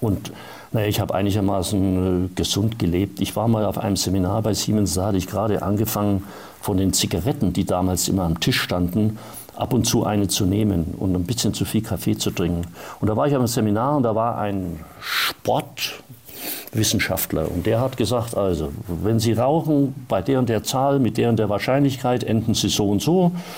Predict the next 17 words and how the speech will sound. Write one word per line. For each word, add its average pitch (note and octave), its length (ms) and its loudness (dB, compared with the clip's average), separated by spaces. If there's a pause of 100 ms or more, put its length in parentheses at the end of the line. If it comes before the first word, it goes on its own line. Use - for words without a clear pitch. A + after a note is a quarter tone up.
(240)
und A2 120 2
einen G#2 80 2
Kaffee C#3+ 420 2
würde A2 160 4
ich G2+ 80 0
Ihnen F#2+ 100 2
das A2 160 0
und F#2 120 0
das A#2+ 140 0
empfehlen.“ D#3 380 2 (400)
Und A#2 100 4
das A2+ 140 2
hab - 80 0
ich - 80 0
tatsächlich F2 440 -4
gemacht G#2+ 320 -2
danach. F#2 340 -2